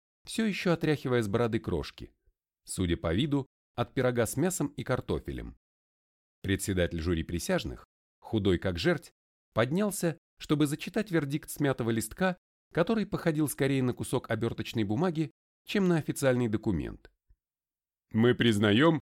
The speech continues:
что причина данных смертей не установлена», прочел мужчина, и МакГрей уже почти выдохнул с облегчением,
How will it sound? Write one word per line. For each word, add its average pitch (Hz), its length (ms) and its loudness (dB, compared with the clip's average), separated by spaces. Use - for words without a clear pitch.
что - 200 0
причина 202 480 2
данных 180 340 4
смертей 175 460 4
не 185 140 6
установлена», 165 840 4
прочел 92 360 -2
мужчина, 160 540 -2
и 120 80 0
МакГрей 180 360 -2
уже 175 200 -2
почти - 340 -4
выдохнул 131 400 -2
с - 100 -6
облегчением, 165 720 0